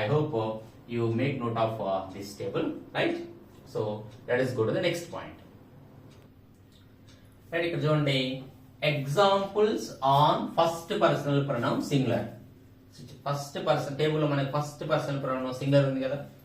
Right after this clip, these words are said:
ఫస్ట్ పర్సన్ చెప్పుకున్నాం, సింగులర్ రాసి చెప్పుకున్నాం. నాలుగు ఉన్నాయి. I, I, me,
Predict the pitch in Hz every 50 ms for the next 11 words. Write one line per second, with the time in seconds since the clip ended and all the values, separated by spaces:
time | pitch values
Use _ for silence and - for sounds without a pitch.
0 | - - - - - - 135 135 147 139 139 135 131 127 127 120 - 135 147 151
1 | - - 135 135 135 127 123 - - - - - - - - - - - - 113
2 | 123 131 131 123 - - - - - - 110 120 131 147 151 - - - - -
3 | - - - - - - - - - - - - - - 165 - - - - -
4 | - - - - - - - - - - - - - 104 107 113 127 143 151 165
5 | 170 - -